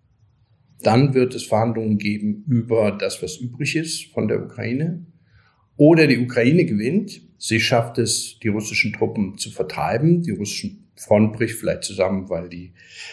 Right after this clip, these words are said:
Soldaten nicht mehr kämpfen wollen, weil es keine Offiziere mehr gibt oder weswegen auch immer.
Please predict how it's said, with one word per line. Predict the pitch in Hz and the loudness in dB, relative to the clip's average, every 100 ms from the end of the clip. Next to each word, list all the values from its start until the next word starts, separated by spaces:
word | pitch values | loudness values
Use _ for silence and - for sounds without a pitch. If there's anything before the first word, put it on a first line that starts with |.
| - | -4
Soldaten | - 95 101 92 - | 0 2 2 0 -2
nicht | 90 - | -8 -6
mehr | 90 | -2
kämpfen | - 170 - 117 | 0 2 2 2
wollen, | 104 107 107 104 101 | 4 2 0 -2 -2
weil | 92 | -2
es | 87 | -4
keine | - 92 | -6 -6
Offiziere | 85 - - 127 110 | -8 -10 -2 2 4
mehr | 101 95 | 4 2
gibt | 87 - 82 | -6 -12 -6
oder | 98 87 87 | -4 -4 -8
weswegen | 85 - 104 95 | -10 -6 -6 -6
auch | 85 | -6
immer. | 87 131 156 - | -4 -2 -2 -8